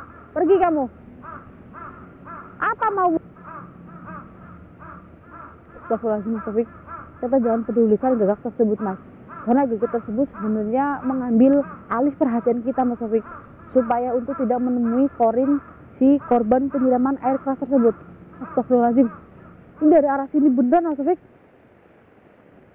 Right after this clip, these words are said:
Astagfirullahaladzim, Mas. Jelas, Mas. Itu, Mas. Itu yang berdiri.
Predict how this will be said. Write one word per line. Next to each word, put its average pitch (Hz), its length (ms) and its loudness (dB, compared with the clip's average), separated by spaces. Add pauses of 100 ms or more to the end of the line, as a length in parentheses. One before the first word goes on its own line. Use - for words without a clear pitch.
(140)
Astagfirullahaladzim, 262 540 2
Mas. 339 200 4
Jelas, 277 200 4
Mas. 370 180 0 (1040)
Itu, 285 160 0
Mas. 349 180 6 (840)
Itu 277 80 6
yang 370 120 8
berdiri. 330 320 6